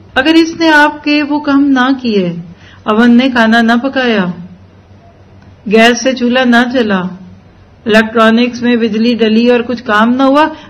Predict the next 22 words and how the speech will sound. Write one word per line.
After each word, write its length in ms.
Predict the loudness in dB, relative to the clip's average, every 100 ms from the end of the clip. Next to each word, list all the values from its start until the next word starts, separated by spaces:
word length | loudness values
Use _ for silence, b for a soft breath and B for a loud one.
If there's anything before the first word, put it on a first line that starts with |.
| -10
तो 80 | -4
बेकार 420 | -2 -2 -2 -2
है, 200 | -4 -8 -14 b b -10
तो 80 | -2
मेरा 240 | 0 2
आपका 200 | 0 -2
कुरान 340 | -4 -2 -2 -2
पढ़ना 240 | -2 -2
पढ़ाना 340 | -2 0 0
फायदेमंद 500 | 0 -2 -2 -2 0
नहीं 180 | -2 -2
होगा। 300 | -2 -2 -6 -10 -18 -20 -20 -20 -18 -2
और 60 | 0
आज 160 | 0
वो 60 | -2
लोग 300 | -4 -4 -2
वाकई 320 | -2 -2 -4
बातिल 340 | -2 -4 -4
में 160 | -2 -2
भटक 340 | -4 -8 -8
रहे 140 | -6 -6
हैं। 260 | -8 -12